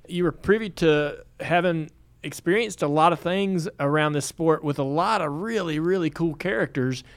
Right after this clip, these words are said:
that didn't really click in my head. You t-, I guess I didn't know anything about the Metrolina car. So, like, tell me your first sort of memories growing up, uh, around racing. What kind of race cars are we talking about? Where were you spending your time at?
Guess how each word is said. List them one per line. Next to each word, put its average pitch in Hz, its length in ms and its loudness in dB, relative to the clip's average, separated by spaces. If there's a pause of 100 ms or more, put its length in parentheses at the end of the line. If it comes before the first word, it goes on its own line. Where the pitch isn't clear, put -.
that 143 280 -8
didn't 208 200 0
really 190 180 0 (180)
click - 240 -2
in 175 80 -4
my 165 200 2
head. 170 400 -2 (180)
You 185 160 -12
t-, - 320 -12
I 185 80 -6
guess 202 420 -4
I 165 80 -4
didn't 185 200 -6
know 165 120 -2
anything 156 300 -4
about 139 180 -4
the 139 60 -14
Metrolina 135 440 -6
car. 107 300 -12 (380)
So, 156 160 2
like, 143 340 6
tell 175 200 0
me 214 140 -2
your 170 180 0
first 160 340 0
sort 151 140 -2
of 131 60 -6
memories 135 600 -2 (380)
growing 139 380 4
up, 139 280 0 (400)
uh, 123 340 0
around 135 360 2
racing. 127 320 0
What 127 160 -2
kind 165 160 -4
of 151 60 -4
race 147 180 0
cars 143 300 2
are 135 40 -2
we 131 100 -4
talking 123 280 -6
about? 123 400 -4 (520)
Where 139 200 4
were 156 80 4
you 151 140 -4
spending 147 340 -4
your 131 120 -6
time 123 340 -4
at? 120 280 -6